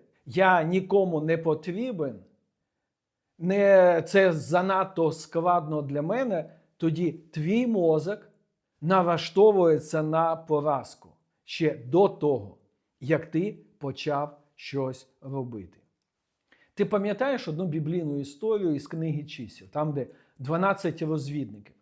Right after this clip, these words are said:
які Мойсей дав завдання йти в землю обіцяну. Вони йдуть в цю землю,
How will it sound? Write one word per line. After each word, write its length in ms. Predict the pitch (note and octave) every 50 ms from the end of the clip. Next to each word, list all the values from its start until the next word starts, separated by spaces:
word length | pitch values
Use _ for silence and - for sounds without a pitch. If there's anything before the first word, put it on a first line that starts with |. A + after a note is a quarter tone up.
| _ _ _ _ _ _ _
які 320 | D3+ D#3+ F#3 F#3 - B3+
Мойсей 540 | C4 G#3+ F#3+ F#3+ F3+ D3 - - A3+ A#3 G#3
дав 360 | D#3+ C#3 E3 E3+ F#3+ G3 F#3
завдання 680 | D3 A2 C3 D#3+ E3 E3 D#3 E3+ E3 D3+ C#3 C3 A#2 G2
йти 400 | A2+ C3+ C3+ C3+ - F3+ F#3+ G3
в 80 | E3 C3+
землю 420 | A#2 D3 E3+ E3+ E3+ E3 D3+ D3+
обіцяну. 600 | D3+ C#3+ C3 B2+ B2 G2+ - - - F2 E2+ D#2+ _ _ _ _ _ _ _ _
Вони 340 | - C3+ D3 D3+ D#3+ D#3+ D#3
йдуть 360 | D3+ C3+ C#3 F#3 F#3+ F#3+ F#3
в 40 | -
цю 200 | - - C#3 C3
землю, 580 | B2 A#2+ E3 G3 G#3+ A3 G#3 G3 G3 G3 G3